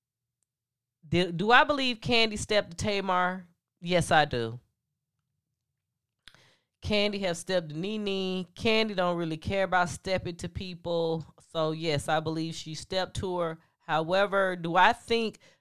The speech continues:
Todd was being, like, malicious and trying to attack Tamar when he, you know,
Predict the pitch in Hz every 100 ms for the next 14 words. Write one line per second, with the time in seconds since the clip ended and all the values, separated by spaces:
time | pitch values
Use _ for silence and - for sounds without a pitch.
0 | _ 143 156 175 214 220 214 170 214 220
1 | 214 190 185 196 156 139 135 147 208 -
2 | 220 214 214 - - 165 156 143 135 -
3 | 190 185 180 - 196 170 - _ _ _
4 | - 123 - - 175 196 - _ - 151
5 | 160 220 226 226 220 220 180 160 151 208
6 | 202 180 185 226 185 160 156